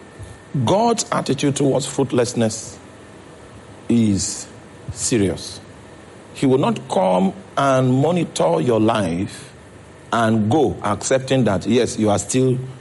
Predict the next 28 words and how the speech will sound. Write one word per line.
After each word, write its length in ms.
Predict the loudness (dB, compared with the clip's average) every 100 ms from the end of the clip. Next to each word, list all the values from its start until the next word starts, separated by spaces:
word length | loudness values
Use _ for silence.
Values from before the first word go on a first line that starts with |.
| -10
trying 300 | -2 0 0
to 100 | 0
boot. 420 | 0 0 -2 -2 -12 -18 -20 -20 -20 -20 -20 -20 -20 -20 -20 -20 -20 -20 -4
His 180 | 0 0
visit 380 | 0 0 0 0
to 80 | 0
your 140 | 2
life, 460 | 2 0 0 -4 -14 -20 -20 -20 -20 -20 -20 -20 -20 -20 -20 -20 -20 -20 -20 -20 -20 -20 -20 -20 -6
if 240 | 0 2 2
he 100 | 0
finds 600 | 0 0 2 2 0 -2
that 280 | -2 0 0
you 120 | 2
are 100 | 4
living 320 | 2 2 2
life, 320 | 2 2 0 0
all 120 | 0
the 120 | 2
resources 520 | 0 2 0 0 0
making 240 | 0 0 0
available 420 | 2 2 2 0
to 120 | 0
you 240 | 0 0 -2 -8 -20 -20 -4
is 220 | 0 0 -2
squandered 640 | -4 -2 0 -2 -4 -4 -6 -16 -18 -20 -20 -20 -20 -20 -20 -20 -20 -20 -20 -20 -20 -20 -20 -20 -20 -14 -2
on 280 | 2 2 2
other 300 | 2 2 0 0
things 440 | 2 2 2 -2